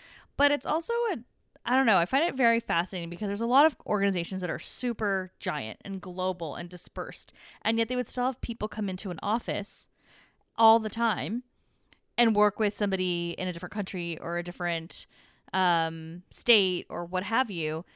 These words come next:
So, like, people have been working across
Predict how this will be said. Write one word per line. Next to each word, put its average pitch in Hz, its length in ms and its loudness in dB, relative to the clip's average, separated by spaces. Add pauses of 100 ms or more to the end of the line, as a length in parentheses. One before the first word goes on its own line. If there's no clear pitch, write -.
(240)
So, 240 220 2
like, 226 220 2 (360)
people 285 260 2
have 320 100 2
been 226 180 0
working 190 560 -4 (320)
across 208 840 2